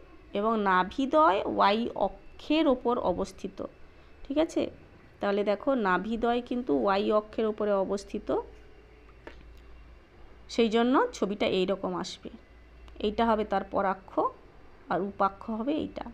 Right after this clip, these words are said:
আর এটা এ স্কয়ার greater than B স্কয়ার, সমীকরণটা দেখো, general সমীকরণ থেকে একটু আলাদা হবে।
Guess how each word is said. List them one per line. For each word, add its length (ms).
আর 140
এটা 140
এ 100
স্কয়ার 260
greater 260
than 120
B 100
স্কয়ার, 340
সমীকরণটা 600
দেখো, 420
general 300
সমীকরণ 400
থেকে 180
একটু 180
আলাদা 280
হবে। 320